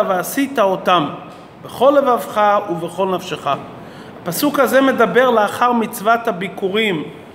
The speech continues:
בתחילת פרשתנו, ולאחר המצווה של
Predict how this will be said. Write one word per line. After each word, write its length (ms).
בתחילת 580
פרשתנו, 920
ולאחר 420
המצווה 840
של 440